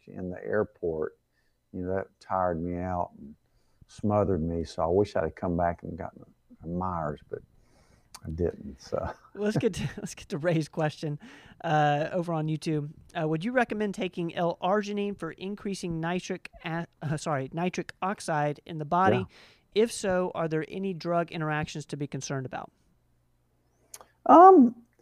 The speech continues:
Speaker 1: yeah, I recommend that for increasing N O in your body. You know, we, we put, we usually put people with covid on that. I certainly took it.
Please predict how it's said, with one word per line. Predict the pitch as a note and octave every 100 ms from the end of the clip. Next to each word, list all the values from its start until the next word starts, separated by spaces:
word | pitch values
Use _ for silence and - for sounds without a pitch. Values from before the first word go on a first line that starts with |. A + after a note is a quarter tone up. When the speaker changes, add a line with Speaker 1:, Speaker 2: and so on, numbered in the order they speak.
| - - - _ _
Speaker 1:
yeah, | C3+ D#3+ C#3+
I | C3
recommend | C#3+ D#3 B2+ B2 D#3+ B2
that | F#2+ E2+
for | F#2+ E2+ D#2+ -
increasing | A2 G#2 - F#2+ - F2 E2+ F2+ -
N | G#2 G2+
O | G2 F#2
in |
your | F2+
body. | E2 F2+ F#2 G2 A2
You | - G#2+
know, | F#2+
we, | F#2+ F#2+ -
we | G2
put, | - A2 G2 - _ _ _ _ _ _ _
we | G2+
usually | G#2+ C#3 G#2+
put | - F#2+
people | A2 G#2 G2
with | F2+ F2 F2 - _ _
covid | - A#2 B2+ F2
on | F2+ E2
that. | E2+ E2+ F#2 - _
I | - A2
certainly | - - F2
took | - G2+ F2+
it. | G2 G2+